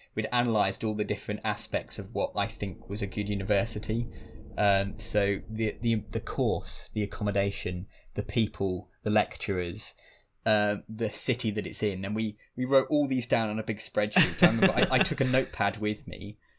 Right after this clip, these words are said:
um, and we, then you, you h-, think of an algorithm effectively. Each of these items are scored out of ten, but they have a multiplier. So the city that your university is in may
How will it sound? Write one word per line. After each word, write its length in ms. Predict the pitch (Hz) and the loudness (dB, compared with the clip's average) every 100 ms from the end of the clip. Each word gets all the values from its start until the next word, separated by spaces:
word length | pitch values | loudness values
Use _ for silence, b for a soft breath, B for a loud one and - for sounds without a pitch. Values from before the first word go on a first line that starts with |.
| _ _ - | _ _ -2
um, 500 | 110 107 101 107 107 _ _ _ | 0 2 0 -2 -8 _ _ _
and 260 | 123 117 113 | 0 2 4
we, 360 | 113 110 - - _ _ _ _ | 2 2 -2 -10 _ _ _ _
then 300 | 120 117 110 - | -2 0 0 -2
you, 180 | 117 117 | -4 -2
you 220 | 104 117 110 | -2 -2 -2
h-, 180 | - - - | -8 -16 -4
think 180 | 131 113 | -4 -2
of 60 | 110 | 0
an 80 | |
algorithm 480 | 107 110 110 98 92 | 2 2 2 -2 -2
effectively. 640 | 92 - - - 95 90 - b b b | -4 -4 -4 -6 -4 -6 -6 b b b
Each 260 | - 139 - | 0 0 0
of 80 | 113 | -2
these 280 | 113 107 - | 0 0 2
items 840 | 113 107 - 92 92 95 104 - - | 2 2 0 -6 -6 -6 -6 -8 -4
are 100 | 104 | -2
scored 340 | - - 135 127 | -2 0 2 4
out 140 | 98 | 2
of 60 | - | 0
ten, 540 | - 98 85 101 113 - _ b b b | 0 0 0 -6 -6 -10 _ b b b
but 120 | 127 113 | -2 0
they 100 | 107 | 0
have 220 | 110 113 | 0 0
a 80 | 113 | 2
multiplier. 720 | 123 127 113 - 90 80 - | 0 -2 -6 -4 -4 -4 -6
So 260 | - 117 | -2 0
the 120 | 113 135 | 0 0
city 380 | - 165 123 | 0 0 0
that 160 | 117 117 | 0 0
your 140 | 110 | 0
university 540 | 110 113 107 101 - 104 | 0 2 2 0 0 -2
is 100 | 104 | -2
in 400 | 98 87 101 B B B B B | -4 -4 -8 B B B B B
may 600 | 120 123 120 120 113 - | 0 4 6 6 4 0